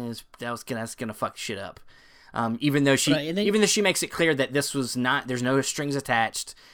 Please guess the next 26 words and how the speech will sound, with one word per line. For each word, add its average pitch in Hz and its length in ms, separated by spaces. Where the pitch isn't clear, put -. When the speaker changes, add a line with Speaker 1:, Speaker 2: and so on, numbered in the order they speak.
Speaker 1:
This 120 160
was 117 140
just - 300
for 127 200
fun, 113 500
you 113 120
know? 98 320
Speaker 2:
Right. 147 300
Speaker 1:
Um, 104 460
Speaker 2:
And 175 140
you 180 100
also 220 300
see 180 220
that 156 260
other 175 240
people 151 460
on 151 160
the 147 80
production 147 460
have 139 420
romantic 147 480
entanglements 139 540
as 131 120
well. 139 280
The, 143 300
um, 135 340